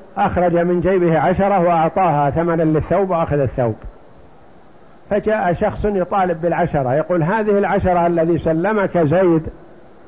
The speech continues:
هذه لي، ليست له"، فأخذها بحكم الحاكم، فبقي البائع ما استلم الثمن،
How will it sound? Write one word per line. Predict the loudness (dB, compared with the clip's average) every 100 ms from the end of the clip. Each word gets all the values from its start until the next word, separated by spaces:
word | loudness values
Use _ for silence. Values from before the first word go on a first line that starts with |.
| -20 -4
هذه | -2 0 2 2
لي، | 0 -2 -6 -20 -20 -20 -20 -20 -12
ليست | -6 -4 -2 -2
له"، | -2 -4 -10 -20 -20 -20 -20 -20 -20 -20 -20 -20 -20 -20 -20 -20 -20 -20 -20 -20 -20 -20 -20 -20 -20 -20 -20 -20 -20 -20 -20 -20 -20 -20 -20 -20 -20 -20 -8
فأخذها | -2 -2 0 2 2 2 2 2
بحكم | -2 -4 -4 -4 -4
الحاكم، | -4 -4 -4 -4 -6 -10 -20 -20 -20 -20 -20 -20 -20 -20 -20 -20 -20 -20 -20 -14 -2
فبقي | 0 0 0 2 2
البائع | 2 2 2 2 0 -2 -2
ما | -4
استلم | -2 0 0 -2
الثمن، | -2 -2 -2 -4